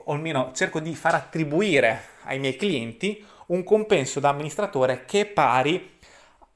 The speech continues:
alla parte, eh, di spese che gli servono per mantenere il proprio stile di vita. Perché dico questo? Dico questo perché, sempre considerando un utile che va sempre,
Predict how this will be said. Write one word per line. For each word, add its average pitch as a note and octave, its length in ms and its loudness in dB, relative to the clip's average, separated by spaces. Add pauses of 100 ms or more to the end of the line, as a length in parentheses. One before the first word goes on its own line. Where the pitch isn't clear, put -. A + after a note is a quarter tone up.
alla D3 320 2
parte, D3+ 680 4
eh, C3+ 300 0
di F3 120 -8
spese C#3+ 680 2
che - 100 -2
gli E3 140 0
servono B2+ 320 -4
per C#3+ 120 0
mantenere D#3+ 420 -2
il C3 100 -2
proprio B2+ 260 -4
stile A#2+ 320 -6
di A2+ 140 -8
vita. G#2 320 -2
Perché B3+ 340 2
dico B2+ 240 -6
questo? G#2+ 540 -6 (420)
Dico A#3+ 220 -2
questo D3 440 2
perché, D#3 380 0
sempre A#3 460 -2
considerando E3 1040 0
un C3+ 120 -8
utile E3+ 480 -2
che B2+ 220 -4
va B2+ 180 4
sempre, C#3+ 540 -2